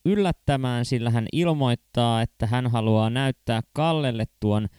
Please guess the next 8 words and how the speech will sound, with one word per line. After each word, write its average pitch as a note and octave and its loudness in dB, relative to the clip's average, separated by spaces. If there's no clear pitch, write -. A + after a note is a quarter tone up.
ladun C3 4
pään, D3+ 2
joka A2 2
lähtee A#2 -2
siitä A2 -2
talon C3 2
läheisyydestä A2 0
suoraan B2+ 0